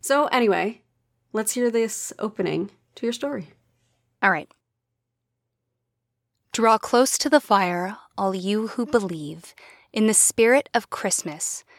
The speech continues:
Speaker 2: whether you call it Santa Claus or simply goodwill to men, and listen to the story of Nicholas the Woodcarver, a lover of little children. Follow him through his first years as a lonely little boy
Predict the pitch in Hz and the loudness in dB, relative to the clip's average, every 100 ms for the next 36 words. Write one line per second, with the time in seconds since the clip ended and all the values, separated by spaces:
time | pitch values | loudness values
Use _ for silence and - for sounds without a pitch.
0 | _ _ 214 208 220 220 214 220 202 196 | _ _ 2 4 4 4 2 4 4 4
1 | - - 180 185 233 - 208 196 214 226 | 0 0 2 2 0 2 4 6 4 0
2 | - 190 185 - 190 190 185 - 185 202 | -2 -2 2 2 2 -2 -6 0 0 2
3 | 185 180 190 214 190 147 143 170 - _ | 2 2 0 0 0 -2 -6 -10 -16 _
4 | _ _ _ _ 208 208 208 233 302 294 | _ _ _ _ 2 4 4 4 6 6
5 | 311 302 311 - 196 190 185 - 180 190 | 6 4 2 4 4 4 2 2 0 0
6 | 190 - 220 226 - 226 170 160 - 165 | -2 0 0 0 0 0 0 -4 -2 -2
7 | 156 151 165 - - - - 208 208 196 | -2 -6 -8 -14 -20 -12 -2 2 4 4
8 | 233 240 208 180 180 190 196 185 - 180 | 4 4 4 0 -4 -4 -4 -4 -4 -4
9 | 165 156 165 - _ _ _ _ _ _ | -4 -8 -10 -16 _ _ _ _ _ _
10 | _ _ 240 240 269 254 277 262 214 208 | _ _ 4 6 6 6 6 6 4 4
11 | 208 208 - 202 214 - - 185 185 185 | 4 0 0 2 2 0 -2 0 0 0
12 | - 175 175 180 185 196 202 202 190 202 | 0 0 -2 0 0 0 -2 -2 -2 -2
13 | 175 165 160 170 | -2 -4 -6 -10